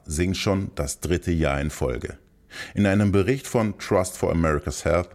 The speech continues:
heißt es, dass dieser Epidemie von Alkohol- und drogenbedingten Todesfällen sowie Selbstmorden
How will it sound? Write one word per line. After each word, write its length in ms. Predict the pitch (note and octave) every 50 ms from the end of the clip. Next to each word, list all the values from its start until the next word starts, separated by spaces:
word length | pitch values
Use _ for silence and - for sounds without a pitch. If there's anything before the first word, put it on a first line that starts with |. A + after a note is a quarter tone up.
| - _ _ - -
heißt 300 | - - - - - -
es, 240 | F#2+ F#3 - - - - - - - - - -
dass 320 | - F2+ E2+ E2+ F2+ F#2
dieser 360 | F2+ A2 C#3+ D#3+ D3+ E3 -
Epidemie 600 | - C3 - C3+ B2 B2 A#2+ A#2 G#2+ G2+ E2+ D2
von 220 | C2+ - D#2+ D2+ -
Alkohol- 580 | - D2 E2+ F#2 F2+ - - F2 F2 E2+ D#2+
und 180 | - D#2+ E2 D2
drogenbedingten 760 | - - F2 F2 F2+ F2+ E2+ D#2+ D#2 D2+ D#2 C2 - D2 C#2
Todesfällen 680 | - G2 G2 F2 F#2 - - - F#2 F2+ F2+ F2+ F2 - - - - -
sowie 300 | - F2 E2 D2+ D2 D2
Selbstmorden 800 | C2 B1+ E2 E2+ E2+ - - - F#2 F2 F2 F2 F2+ F2+ F2+ F2